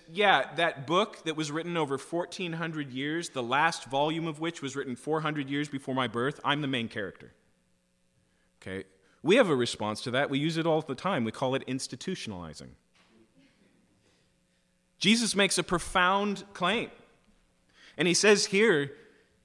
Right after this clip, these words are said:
"The scriptures declared these things." And then the second thing I want you to notice here, that everything written about me in the law of Moses and the prophets and the Psalms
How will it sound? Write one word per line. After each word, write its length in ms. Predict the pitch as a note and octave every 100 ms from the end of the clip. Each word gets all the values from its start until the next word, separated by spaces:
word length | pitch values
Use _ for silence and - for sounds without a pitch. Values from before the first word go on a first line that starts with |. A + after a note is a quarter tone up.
| _ _ _
"The 100 | C#3+
scriptures 600 | C#3+ - G#3 G#3+ G#3+ F#3+
declared 400 | D#3+ D3 E3 F3+
these 160 | F3+ F3+
things." 240 | F#3 E3+
And 100 | D#3+
then 120 | D3+
the 60 | C#3+
second 300 | - F3+ F#3+
thing 140 | E3+
I 40 | D#3+
want 180 | D#3 C#3+
you 60 |
to 80 | C#3+
notice 280 | C#3 C#3 C#3
here, 160 | D3 D3
that 160 | B2+
everything 480 | D3 E3+ F#3 F3+ D#3+
written 200 | D3+ D3
about 220 | C#3+ C#3
me 100 | C3
in 80 | C3
the 80 | B2
law 260 | B2 C3
of 80 | B2+
Moses 400 | B2 C3 C3 B2+
and 80 | B2
the 40 |
prophets 460 | A2+ B2+ A#2+ C3 -
and 80 | A#2
the 80 | A2+
Psalms 460 | - A#2+ A#2+ G#2+